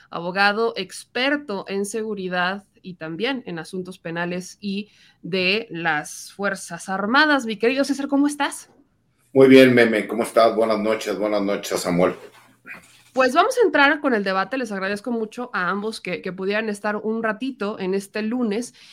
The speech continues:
Speaker 1: y pues entramos con la pregunta, la pregunta inicial, creo que es la única pregunta con la que pudiéramos iniciar es, ¿existe, se está militarizando al país? Empiezo, empiezo con Samuel.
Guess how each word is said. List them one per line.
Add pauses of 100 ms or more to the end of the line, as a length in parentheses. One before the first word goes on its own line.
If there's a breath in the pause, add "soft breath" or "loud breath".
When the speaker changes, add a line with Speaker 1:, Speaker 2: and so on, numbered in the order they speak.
(160 soft breath)
Speaker 1:
y
pues (140)
entramos
con
la
pregunta,
la
pregunta (380)
inicial, (100)
creo
que
es
la
única
pregunta
con
la
que
pudiéramos
iniciar
es, (580 soft breath)
¿existe,
se
está (160)
militarizando (160)
al
país?
Empiezo, (320)
empiezo
con
Samuel.